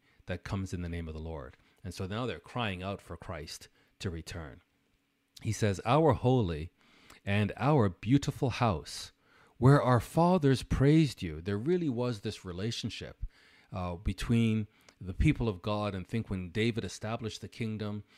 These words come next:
and, and they were a righteous kingdom, and, and they had a real relationship with God.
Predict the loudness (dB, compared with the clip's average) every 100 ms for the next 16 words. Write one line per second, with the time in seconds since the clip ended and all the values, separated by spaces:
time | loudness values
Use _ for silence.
0 | -20 _ -8 -2 2 4 4 2 2 2
1 | 2 -2 -4 -2 0 0 -6 -8 -8 -6
2 | -4 -2 -2 0 0 0 0 2 2 0
3 | 2 0 0 -2 -4 -10 -12 _ _ _
4 | 0 0 0 -2 -2 -4 -8